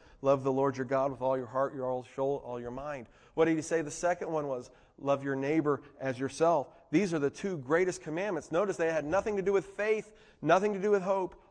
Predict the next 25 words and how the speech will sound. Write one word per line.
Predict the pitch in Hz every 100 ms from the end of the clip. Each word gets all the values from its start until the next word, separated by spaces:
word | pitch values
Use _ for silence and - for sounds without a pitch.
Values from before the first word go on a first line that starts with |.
| _
all | - 175 175
about | 170 165
love. | 165 156 139 131 _ _ _ _ _ _ _ _ _ _ _ _ _ _ _ _ _ _ _ _ _ -
And | 196
then | 208
when | 202
the, | 185 151 - -
the | 147 143 135 127 - - _ _ _ _ -
lawyer | 143 190 247 214 170
said, | 185 175
"Well, | 160
wait | 160 185
a | 156
minute, | 139 127
Jesus, | 123 123 135
who's | - 208 147
my | 123
neighbor? | 107 104 107 107 123 131 _ _ _ _ _ _ _ _ _ _
Just, | 175 240 - - - -
just | 240 220 - -
who | - 269 226
fits | 202 190 202
into | 180 147
that | 135 127
category?" | - 117 110 101 101